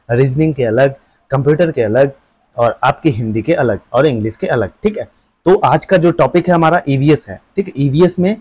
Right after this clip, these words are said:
इक्कीस फेब को जो morning shift में जो भी question पूछे गए थे, twenty questions आपसे आए थे ईवीएस के, वो question आज हम discuss करेंगे। तो चलिए start करते हैं आज के questions को,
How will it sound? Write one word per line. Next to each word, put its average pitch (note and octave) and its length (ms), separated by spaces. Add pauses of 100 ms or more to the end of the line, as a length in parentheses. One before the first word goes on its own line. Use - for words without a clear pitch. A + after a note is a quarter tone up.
(260)
इक्कीस G#3 360 (260)
फेब C#3+ 360 (160)
को F3+ 260 (240)
जो B2+ 160
morning C3 360
shift C#3+ 240
में D3 180
जो B2+ 120
भी D#3+ 100
question C#3+ 340
पूछे B2 260
गए B2+ 80
थे, C3+ 100
twenty D3 320
questions C#3 400
आपसे C3+ 320 (100)
आए A2+ 140
थे B2+ 180
ईवीएस A#2+ 280
के, D#3 120
वो - 520
question A2+ 360
आज G#3 280
हम F#3 180
discuss D3 420
करेंगे। G2 340 (280)
तो A2 100
चलिए D3+ 300
start B2 280
करते D#3 240
हैं D3+ 60
आज B2 120
के A#2+ 80
questions B2 340
को, B3+ 160